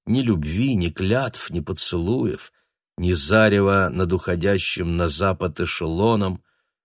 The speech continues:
как будто не было ни света, ни правды,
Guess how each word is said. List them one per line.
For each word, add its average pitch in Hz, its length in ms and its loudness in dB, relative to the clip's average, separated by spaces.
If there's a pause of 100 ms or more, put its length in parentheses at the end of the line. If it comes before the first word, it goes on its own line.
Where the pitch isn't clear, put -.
(140)
как 82 220 -2
будто 90 400 0
не 95 220 2
было 87 220 2
ни 107 220 2
света, 107 720 -2 (220)
ни - 160 0
правды, 104 720 0